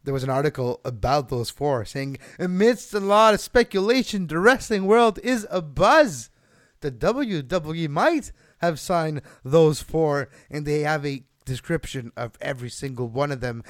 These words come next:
explaining the Bullet Club and the ties with Balor, showing the Balor pictures at the W W E Training Center today, holding the door for people who looking at his watch and saying, "They should be here right now." There's a descri-, description of Nakamura and how he's the Intercontinental Champion,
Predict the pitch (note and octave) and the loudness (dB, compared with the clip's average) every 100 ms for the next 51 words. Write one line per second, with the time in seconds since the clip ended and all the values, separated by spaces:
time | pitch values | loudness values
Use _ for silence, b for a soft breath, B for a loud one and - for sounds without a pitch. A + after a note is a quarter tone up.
0 | B B D3 - - - E3+ E3 C#3+ C3 | B B -12 -12 -10 -4 -2 -2 -4 -2
1 | C#3+ C#3 - - D3+ C3+ C3 - C#3 C3+ | 0 -2 -4 -6 -6 -4 -10 -8 -6 -4
2 | B2+ B2+ A2+ C#3 C3 B2+ A#2 b b b | -6 -8 -4 -2 -2 -4 -8 b b b
3 | - G#3+ G3 F3+ D#3 C#3+ D3+ C#3+ - - | -2 0 0 -4 -4 -2 0 -2 -4 -8
4 | - C3+ A#2 A#2 A2 C3 C3 B2 B2 C3 | -6 -8 -6 -10 -10 -8 -6 -6 -10 -8
5 | C3+ B2+ D3 C#3 C3 B2+ B2 B B - | -10 -10 -10 -10 -8 -8 -8 B B 0
6 | F3+ F3+ E3 D3 D3+ D3 - D3 C3+ - | 2 2 0 0 2 0 -2 -4 -4 -8
7 | _ _ _ _ _ - E3 - D3+ C#3+ | _ _ _ _ _ -8 -6 -4 -4 -4
8 | - - D#3+ D#3+ D3+ C#3 C3 D3 C#3+ C3 | -8 -10 -8 -6 -4 -4 -2 -4 -4 -8
9 | C#3+ C#3 B2+ b b b b b - B2+ | -6 -6 -8 b b b b b -8 -8
10 | - B2+ B2 A2+ C3 B2+ B2 A#2+ A2+ b | -6 -10 -8 -6 -4 -4 -4 -6 -6 b
11 | b b F#3 A#3+ G3 F3+ G3 - F#3+ D#3 | b b 4 4 2 -2 -2 -4 -10 -10
12 | C3+ D3+ - F3+ - D3 C#3 C3+ C3+ C3+ | -10 -10 -6 -8 -6 -8 -8 -8 -10 -8
13 | C#3 C3+ B2 - b - D3 D3 D3+ B2+ | -6 -4 -6 -8 b -12 -4 -2 -2 -4
14 | D3 D3 D3 C#3+ C3 C#3 C3+ B2+ - C3 | -8 -8 -6 -6 -6 -8 -6 -8 -6 -8
15 | A#2+ B2 | -8 -12